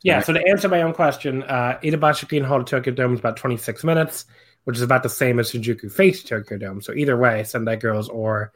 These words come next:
Speaker 1: Tokyo Joshi at noon, you'd have a bit of a trip and probably have to leave early if you don't
Speaker 2: Mm-hmm.
Speaker 1: wanna miss the opener. Um, from Shinkiba,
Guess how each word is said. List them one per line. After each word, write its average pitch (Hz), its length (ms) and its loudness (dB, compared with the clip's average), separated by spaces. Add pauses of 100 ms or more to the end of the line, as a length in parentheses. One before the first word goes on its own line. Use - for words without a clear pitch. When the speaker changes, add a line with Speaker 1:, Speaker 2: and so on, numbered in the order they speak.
(400)
Speaker 1:
Tokyo 110 280 -2
Joshi 110 400 -2
at 104 60 -6
noon, 107 300 -4
you'd 107 120 -6
have 110 140 -8
a 104 260 -6
bit 107 180 -8
of 104 100 -10
a 110 40 -8
trip - 460 -6
and 117 300 -10
probably 113 180 -4
have 107 80 -10
to 110 60 -12
leave 107 160 -6
early 104 360 -8 (400)
if 123 120 -2
you 123 60 -2
don't - 20 0
Speaker 2:
Mm-hmm. 107 80 -2
Speaker 1:
wanna 104 120 -4
miss 107 160 -4
the 113 100 -8
opener. 107 460 -4 (360)
Um, 117 520 2 (340)
from 123 520 2 (320)
Shinkiba, 117 920 2